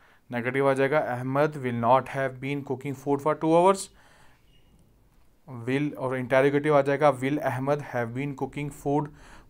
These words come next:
for two hours?" और फिर नेगेटिव इंटरोगेटिव आ जाएगा, "Will Ahmed not have been cooking food for two hours?" और फिर डब्ल्यूएच में आ जाएगा, "How will Ahmed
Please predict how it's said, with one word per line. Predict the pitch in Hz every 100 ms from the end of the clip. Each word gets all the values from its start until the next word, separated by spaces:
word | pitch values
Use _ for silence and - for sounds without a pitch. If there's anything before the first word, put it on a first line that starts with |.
| - 139
for | 135
two | 131 160 156
hours?" | 165 196 196 - - - - _ - - _ _ - - - 120 123 139
और | 131
फिर | 131 139
नेगेटिव | 131 120 139 143
इंटरोगेटिव | 143 139 139 143 147 139
आ |
जाएगा, | 139 143 143
"Will | 117 131 151
Ahmed | 147 135 135 143
not | 127 123 135
have | 135 135 123 123
been | 131 143
cooking | 139 131 - 143
food | - 131 131
for | 131 135
two | 127 151
hours?" | 151 156 175 185 - - - - -
और | 123 -
फिर | - 165
डब्ल्यूएच | 156 131 123 135 131
में | 135
आ |
जाएगा, | 123 127 147 214 208 _ _ _ _ -
"How | - 151 147
will | 156
Ahmed | 127 127 135